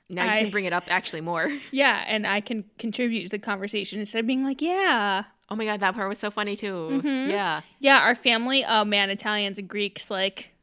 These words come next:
Speaker 1: One and the same, guys.
Speaker 2: Yeah, two
Speaker 1: One and the
Speaker 2: peas in a
Speaker 1: same. <laughs>
Speaker 2: pod, you know?
Speaker 1: You know, so I know the movie's called My Big Fat Greek Wedding, and that should be obvious that it's more about the wedding, but I was just surprised that it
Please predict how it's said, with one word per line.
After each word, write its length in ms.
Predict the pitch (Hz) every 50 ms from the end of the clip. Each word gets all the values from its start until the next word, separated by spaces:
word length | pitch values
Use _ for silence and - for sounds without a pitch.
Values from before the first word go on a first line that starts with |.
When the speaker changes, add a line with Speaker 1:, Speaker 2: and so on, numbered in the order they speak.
| _ _
Speaker 1:
One 160 | - 196 214 214
and 80 | 220 208
the 60 | 208
same, 260 | - 214 180 170 170
guys. 220 | 160 165 156 -
Speaker 2:
Yeah, 280 | 233 226 226 226 226 220 - - - - -
two 160 | - 294 277
Speaker 1:
One 80 | 294 294
and 60 | 294
the 40 | 294
Speaker 2:
peas 120 | 294 262
in 80 | 277 277
a 20 |
Speaker 1:
same. 60 | 262
<laughs> 460 | 254 277 277 294 294 247 214 202 202
Speaker 2:
pod, 80 | 208 196
you 80 | 208 208
know? 260 | 214 214 226 240 277 - - - - -
Speaker 1:
You 100 | - -
know, 120 | 240 247 415
so 320 | - 254 220 208 208 - -
I 120 | - 196
know 280 | 202 202 202 202 190 202
the 100 | 208 233
movie's 320 | 226 220 208 196 202 196
called 240 | - - 185 165 165
My 100 | 170 170 175
Big 180 | - 160 -
Fat 160 | - 165 156
Greek 200 | - 170 170 165
Wedding, 280 | - 156 151 160 170 175
and 160 | 170 165 165
that 120 | 165 165 165
should 240 | - 185 180 170 -
be 140 | 170 160 -
obvious 320 | 151 139 143 - 175 175
that 160 | - 170 165 156
it's 160 | 165 - -
more 200 | 226 165 160 160
about 260 | 160 - 160 160 -
the 60 | - 165
wedding, 400 | 151 147 - 160 175 196 208 - - - - - - -
but 100 | 165 170
I 80 | 175 175
was 100 | 185 226
just 180 | 190 - -
surprised 720 | - 202 190 - - 170 156 156 165 170 180 190 - - -
that 200 | 170 165 156 -
it 220 | 175 170 - -